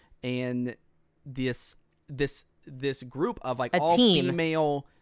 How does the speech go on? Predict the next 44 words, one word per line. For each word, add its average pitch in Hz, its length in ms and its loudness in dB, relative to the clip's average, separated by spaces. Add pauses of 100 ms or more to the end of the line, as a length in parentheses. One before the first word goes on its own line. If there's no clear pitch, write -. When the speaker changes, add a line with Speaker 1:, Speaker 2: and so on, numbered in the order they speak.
(120)
Speaker 1:
team. 160 360 -4
Speaker 2:
A 160 60 0
squad. 139 640 2
Speaker 1:
Yeah, 147 300 0
they, 139 280 -2
like, 139 240 -2
go 151 160 2
into 139 320 -4
this 180 140 -2
bubble 156 460 2 (220)
and 120 120 -6
they 131 80 -6
try 139 140 0
to, - 20 2
like, 123 160 -4
figure 131 220 -4
stuff 120 260 -6
out, 151 300 4
and 123 140 -8
obviously 117 420 -8
there's 101 200 -8
aliens 131 640 -2
and 107 140 -4
all 104 160 -4
of 101 60 -8
this 101 100 -10
different 110 320 -10
stuff, 139 560 2
and 101 300 -6
it's - 160 -10
cool. - 240 -10 (380)
It's 143 160 -2
great. 107 280 -4 (360)
I 131 140 -4
highly, 143 600 -2
highly 127 380 0
recommend 107 460 -10
it. - 100 -18 (380)
Speaker 2:
Yeah, 139 280 -8 (160)
it's 170 120 -4
pretty 262 240 -6
wild. 139 440 -4 (160)
Um, 139 480 -6
and 180 400 0